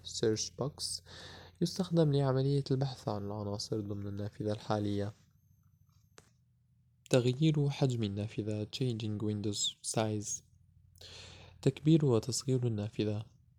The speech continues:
واحد، للقيام بعملية تصغير النافذة minimize نضغط على زر التصغير في شريط العنوان تايتل بار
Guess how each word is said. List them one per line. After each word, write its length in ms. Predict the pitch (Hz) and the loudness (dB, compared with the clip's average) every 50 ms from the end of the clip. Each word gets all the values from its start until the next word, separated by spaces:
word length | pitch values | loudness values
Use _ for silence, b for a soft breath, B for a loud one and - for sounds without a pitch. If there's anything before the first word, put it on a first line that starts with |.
| _ _ _ _ _ _ - - - - | _ _ _ _ _ _ -20 -10 -2 2
واحد، 440 | 127 113 107 - - 117 123 135 - | 2 2 2 2 -2 -2 -4 -2 -2
للقيام 460 | 127 113 110 - - 131 143 156 156 135 | -2 -2 0 2 2 4 4 4 4 2
بعملية 440 | 117 104 104 101 101 101 107 110 | 2 0 0 0 -2 0 0 0
تصغير 520 | 107 - - - - - - 120 113 107 104 | -2 -2 -2 -4 -2 0 2 2 2 2 0
النافذة 600 | 101 101 101 110 110 - - 107 107 107 127 180 - - _ _ _ _ _ - 131 | -2 -2 -4 -4 -4 -2 -2 -2 0 0 -2 -2 -4 -8 _ _ _ _ _ -8 -4
minimize 680 | 113 104 104 101 101 104 104 113 135 165 175 - - - - b b b b b b b b b b b b b b b b b b b b b b b b b - - _ _ _ 160 | -2 -2 -2 -2 -2 -2 -2 -2 -2 -2 -2 -4 -4 -8 -14 b b b b b b b b b b b b b b b b b b b b b b b b b -20 -20 _ _ _ 4
نضغط 460 | 165 170 156 151 120 123 123 - - | 6 6 6 6 4 4 4 2 2
على 280 | 117 110 104 101 101 | 2 2 2 2 2
زر 200 | 98 - - 120 - 127 | 0 0 -2 -2 -2 -2
التصغير 600 | - - - 110 - - 117 117 123 120 104 98 | -4 -4 -4 -6 -2 0 0 2 2 2 0 -2
في 220 | - - 110 107 | -2 0 0 0
شريط 420 | 104 - 110 107 104 104 104 - | 2 2 2 2 2 2 0 0
العنوان 500 | 104 101 98 101 98 101 101 101 98 98 | -2 0 0 0 0 0 0 0 -2 -2
تايتل 340 | 98 110 107 107 - - 104 | -2 -2 -2 -2 -2 -4 -2
بار 380 | 98 98 98 101 110 131 143 | 0 0 2 2 2 0 -2